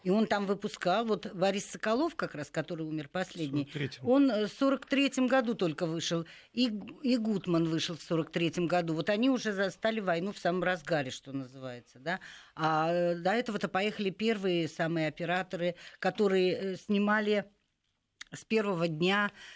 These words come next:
Speaker 1: научились, тогда не снимали до этого времени с самолета.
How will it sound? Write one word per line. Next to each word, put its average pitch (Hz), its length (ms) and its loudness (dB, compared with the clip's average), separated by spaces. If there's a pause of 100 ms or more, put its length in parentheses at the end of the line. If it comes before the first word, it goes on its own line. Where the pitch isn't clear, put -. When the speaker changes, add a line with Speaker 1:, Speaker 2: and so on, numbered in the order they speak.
(140)
Speaker 1:
научились, 220 640 2
тогда 208 300 0
не 214 120 0
снимали 202 500 4
до 175 200 4
этого 160 480 2
времени 160 580 0
с - 240 -12
самолета. 180 760 -2